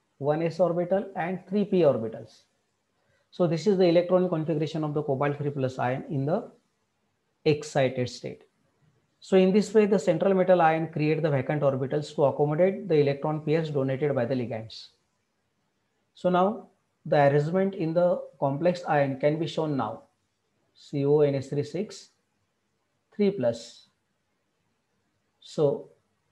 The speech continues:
the ligand molecules donating the electron pairs in the vacant orbitals, and these vacant orbitals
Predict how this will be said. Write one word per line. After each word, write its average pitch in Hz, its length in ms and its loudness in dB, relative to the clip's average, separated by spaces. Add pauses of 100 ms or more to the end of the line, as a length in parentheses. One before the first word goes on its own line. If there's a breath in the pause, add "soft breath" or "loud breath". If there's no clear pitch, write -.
the 151 580 4
ligand 175 340 4
molecules 147 600 0
donating 160 540 0
the 160 100 4
electron 147 520 2
pairs 123 520 -4 (680)
in 143 120 -2
the 147 100 2
vacant 135 340 -2
orbitals, 131 680 0 (1600)
and 143 340 0
these 156 200 0
vacant 156 340 0
orbitals 147 520 0